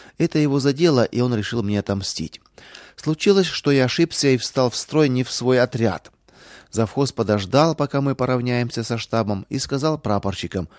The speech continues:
что я следую за чужим отрядом. Он рассказал, что я жаловался отряднице, а сам рвусь вперёд. Прапорщик был вредным человеком.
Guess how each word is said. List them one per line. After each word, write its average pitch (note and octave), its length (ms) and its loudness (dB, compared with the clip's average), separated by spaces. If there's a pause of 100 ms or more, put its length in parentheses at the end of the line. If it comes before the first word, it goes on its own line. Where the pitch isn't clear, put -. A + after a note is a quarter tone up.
что - 200 -6
я G#2 100 2
следую B2 420 0
за F#2 120 -4
чужим G#2+ 340 -4
отрядом. F2+ 480 -6 (540)
Он E3 160 2
рассказал, D3+ 480 2
что - 160 -2
я B2+ 100 2
жаловался B2 460 -2
отряднице, G#2 720 -2 (260)
а A2+ 140 -2
сам D3 240 0
рвусь A2+ 300 0
вперёд. G2+ 600 -4 (640)
Прапорщик C#3 580 -2
был B2+ 220 2
вредным A2+ 380 -4
человеком. F2+ 640 -6